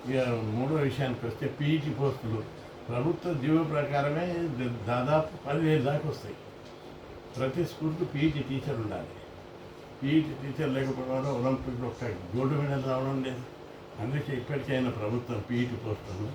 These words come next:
ఆర్ట్స్, క్రాఫ్ట్, డ్రాయింగ్ పోస్టులను వెంటనే భర్తీ చేయడానికి చర్యలు తీసుకోవాలి.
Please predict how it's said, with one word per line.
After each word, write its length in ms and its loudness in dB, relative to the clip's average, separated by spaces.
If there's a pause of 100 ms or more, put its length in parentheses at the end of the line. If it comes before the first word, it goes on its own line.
(380)
ఆర్ట్స్, 640 0
క్రాఫ్ట్, 420 0 (100)
డ్రాయింగ్ 300 0
పోస్టులను 560 -4 (400)
వెంటనే 340 -2
భర్తీ 320 -2
చేయడానికి 640 -2
చర్యలు 220 -2
తీసుకోవాలి. 540 0